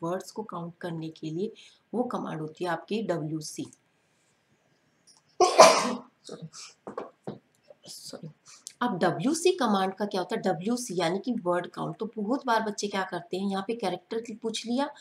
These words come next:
लेकिन आपको लगता है कि तो word count करने के लिए, character count करने के लिए नहीं है। तो बच्चों, डब्ल्यूसी command जो है,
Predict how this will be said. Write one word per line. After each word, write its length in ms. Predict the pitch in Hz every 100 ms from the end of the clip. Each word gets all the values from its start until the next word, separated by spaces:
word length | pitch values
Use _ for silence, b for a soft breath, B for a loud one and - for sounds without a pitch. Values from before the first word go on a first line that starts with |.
| B B -
लेकिन 180 | 196 208
आपको 220 | 190 220
लगता 240 | 214 208
है 40 | 214
कि 100 | 226
तो 100 | 202
word 260 | 165 185
count 300 | - 214 214
करने 280 | 214 208 208
के 120 | 208
लिए, 160 | 208 208
character 360 | 185 160 -
count 280 | 185 175 170
करने 240 | - 170 165
के 120 | 175
लिए 120 | 170
नहीं 460 | 170 156 180 226 226
है। 120 | 220 B B _
तो 100 | 240
बच्चों, 380 | 214 208 247 233
डब्ल्यूसी 500 | 185 175 240 254 294
command 400 | 277 180 170 165
जो 160 | 156 156
है, 180 | 185